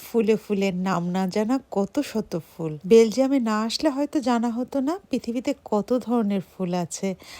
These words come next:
আর প্রত্যেকটা ফুল এত সুন্দর, চোখ জুড়িয়ে যায়, মন ভরে যায়। কারো যদি মন খারাপ থাকে আর এমন ফুল দেখে, এমনিতেই মন ভালো হয়ে যায়। আর প্রত্যেকটা ফুল একটার থেকে একটা সুন্দর। এ তো গেল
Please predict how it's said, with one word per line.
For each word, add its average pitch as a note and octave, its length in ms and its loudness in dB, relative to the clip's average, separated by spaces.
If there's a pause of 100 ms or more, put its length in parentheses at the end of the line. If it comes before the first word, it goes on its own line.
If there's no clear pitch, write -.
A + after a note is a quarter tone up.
(140)
আর F#3 140 2 (140)
প্রত্যেকটা B3 640 0 (100)
ফুল A3 300 -2 (360)
এত - 220 -12 (280)
সুন্দর, A#3 580 0 (200)
চোখ A3+ 280 6
জুড়িয়ে F#3+ 400 2
যায়, G3 240 0 (120)
মন F#3 160 0 (120)
ভরে D#3 260 0
যায়। C#3 240 -4 (140)
কারো G3+ 240 0
যদি B3 220 -2 (140)
মন G#3 180 2 (140)
খারাপ G#3+ 340 -4
থাকে G3+ 360 -4 (180)
আর G3 160 -2 (220)
এমন G#3+ 200 0 (160)
ফুল A3 320 0
দেখে, F#3+ 380 -4 (320)
এমনিতেই G#3+ 500 0
মন F#3+ 280 -2
ভালো E3 280 -6
হয়ে E3+ 260 -2
যায়। E3 240 -6 (340)
আর F3 120 0 (120)
প্রত্যেকটা - 680 0
ফুল C4+ 260 -4 (160)
একটার G#3 400 0 (100)
থেকে - 220 -6
একটা D#3 320 -2 (140)
সুন্দর। D#3+ 420 -2 (260)
এ A3 100 2
তো B3+ 140 4
গেল C4+ 180 2